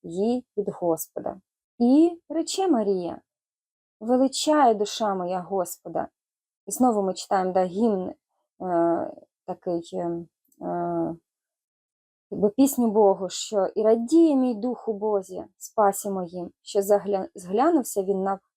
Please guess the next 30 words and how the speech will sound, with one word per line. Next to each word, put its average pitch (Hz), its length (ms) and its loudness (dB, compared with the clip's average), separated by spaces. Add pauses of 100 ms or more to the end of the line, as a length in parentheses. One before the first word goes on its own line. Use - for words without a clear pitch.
покору 262 460 2
своєї 196 460 -4
раби, 180 360 -2
бо 185 280 -4
ось 247 460 2
від 185 180 -14
часу 285 440 0
цього 208 380 -4
всі 339 280 -2
роди 185 440 2 (440)
мене 196 440 -2
за 196 180 -2
блаженну 185 800 0
вважатимуть, 175 720 -2 (460)
бо 202 140 4
велике 220 460 2
вчинив 214 500 -4
мені 196 360 -4 (360)
потужний, 196 720 -2 (360)
його 190 420 2
ж - 180 -8 (840)
імення 202 640 0
святе, 196 640 -2 (680)
і 202 120 -2
милість 262 580 2
його 180 260 -2
з 175 80 -12
роду 277 440 0
в 226 100 0
рід 196 260 -2